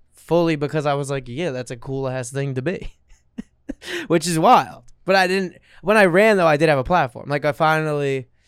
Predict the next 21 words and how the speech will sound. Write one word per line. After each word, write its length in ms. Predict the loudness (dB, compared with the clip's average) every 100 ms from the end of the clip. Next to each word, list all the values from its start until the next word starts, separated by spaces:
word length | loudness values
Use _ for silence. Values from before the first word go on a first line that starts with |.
| _ -10
I 60 |
kinda 200 | -2 -2
realized, 420 | 0 0 2 0 -2
I'm 60 |
like, 120 | -6 0
"Oh, 260 | 4 4
this 160 | 2 -2
is, 140 | -2
like, 100 | -4
more 240 | 0 0 0
than 140 | 0
just, 180 | -4 -4
like, 220 | -4 -4 -10
a 60 | -10
cool 260 | -6 -6
title. 420 | -4 -4 -4 -6 -12
You 140 | -8
have 180 | -6 -6
to 100 | -8
kinda, 300 | -10 -6 -6
like, 480 | -6 -6 -8 -16